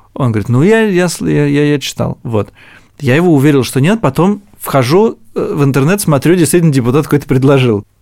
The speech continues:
Потом, значит, э, другая ситуация. Звонит мне м-, мой, э, наш общий друг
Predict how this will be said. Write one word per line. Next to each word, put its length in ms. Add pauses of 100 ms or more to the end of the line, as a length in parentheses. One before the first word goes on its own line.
(160)
Потом, 340
значит, 480
э, 180
другая 360
ситуация. 420
Звонит 440
мне 80
м-, 200
мой, 220
э, 240
наш 240
общий 220
друг 300